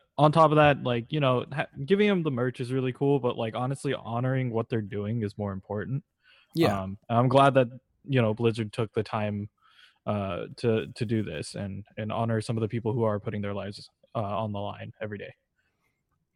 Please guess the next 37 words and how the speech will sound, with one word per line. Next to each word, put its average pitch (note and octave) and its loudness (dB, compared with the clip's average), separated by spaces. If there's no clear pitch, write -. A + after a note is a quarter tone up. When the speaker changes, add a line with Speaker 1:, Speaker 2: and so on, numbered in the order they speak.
Speaker 2:
If C#3 -4
you A#3 2
guys E3 4
haven't D#3 2
seen D3+ 2
the C#3+ 4
video A#2+ 4
or B2 6
read B2 -2
the A2+ 0
story, B2+ 0
I C#3+ 2
do C3+ 0
highly A#2 0
recommend A#2 0
it. A#2+ 0
It's B2 -2
on D3+ 2
the C3+ 4
Overwatch, A#2 2
um, G#2+ 2
and A#2+ -2
Blizzard A2+ 0
website. G#2+ -2
Um, A2 0
it's A#2+ -2
called A#2+ 4
Heroes D3 4
Never C3+ 4
Die, A#2 4
A A2 2
Story A#2 2
of G#2 -2
Courage, C3+ 2
Hope, A#2+ 2
and G#2 -4
Compassion. G#2+ -2